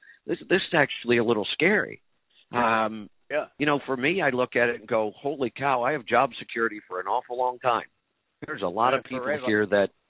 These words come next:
Speaker 1: that need
Speaker 2: Yeah.
Speaker 1: what we are doing. Um, and it's working. That's the good news. Now, how do we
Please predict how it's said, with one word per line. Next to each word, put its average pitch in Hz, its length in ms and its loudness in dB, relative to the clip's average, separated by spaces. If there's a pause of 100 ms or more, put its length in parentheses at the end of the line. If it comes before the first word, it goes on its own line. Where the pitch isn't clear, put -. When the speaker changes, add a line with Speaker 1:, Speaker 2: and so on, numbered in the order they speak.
(160)
Speaker 1:
that 101 200 4
need 117 520 -4
Speaker 2:
Yeah. 110 160 -6 (320)
Speaker 1:
what 110 300 6
we 117 220 2
are 110 160 6
doing. 101 640 2 (360)
Um, 98 760 -2 (400)
and 135 160 -4
it's 143 200 -4
working. 147 500 -2 (180)
That's 123 240 2
the 151 60 0
good 147 260 2
news. 80 320 -4
Now, 104 300 2 (220)
how 117 80 4
do 127 80 2
we 131 180 -4